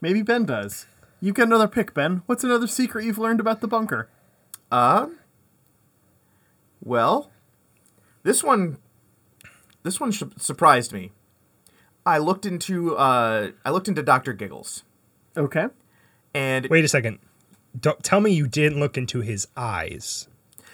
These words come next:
Speaker 2: No, I looked into his history.
Speaker 3: Okay.
Speaker 2: Uh, mostly his,
Speaker 3: Whew.
Speaker 2: uh, his college transcripts. Uh, turns out Doctor Giggles is a really great doctor.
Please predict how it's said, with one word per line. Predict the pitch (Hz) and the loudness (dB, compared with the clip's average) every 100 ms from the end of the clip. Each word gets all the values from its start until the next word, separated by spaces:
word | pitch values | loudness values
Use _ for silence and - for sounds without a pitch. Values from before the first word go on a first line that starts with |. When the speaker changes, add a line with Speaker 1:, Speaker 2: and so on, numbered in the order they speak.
| - | 2
Speaker 2:
No, | 226 | 6
I | 165 | 6
looked | 190 | 4
into | 190 156 139 | 0 -4 -4
his | 120 | -4
history. | 143 - - - - | -6 -8 -12 -18 -6
Speaker 3:
Okay. | 135 135 - - - - | -4 -4 -6 -12 -10 0
Speaker 2:
Uh, | 147 | 2
mostly | 143 196 202 175 143 | 4 2 0 -2 -2
his, | 143 131 | 0 6
Speaker 3:
Whew. | 254 | 8
Speaker 2:
uh, | 120 110 104 98 - - | 8 4 0 -6 -10 -14
his | 123 | -14
college | - 160 143 - | 0 2 2 0
transcripts. | 160 180 - 107 104 - - _ _ _ _ - | -4 -4 -4 -6 -6 -14 -16 _ _ _ _ -6
Uh, | 139 123 107 - | 0 0 0 -8
turns | 285 | 0
out | 277 - _ - - | 0 0 _ -12 2
Doctor | - - | 2 2
Giggles | 214 220 339 - - _ _ | -6 -4 -6 -6 -12 _ _
is | 202 | -4
a | 180 | -2
really | 139 277 262 | -2 -2 0
great | 170 185 | 0 0
doctor. | 151 175 - 113 101 | 6 6 4 -6 -6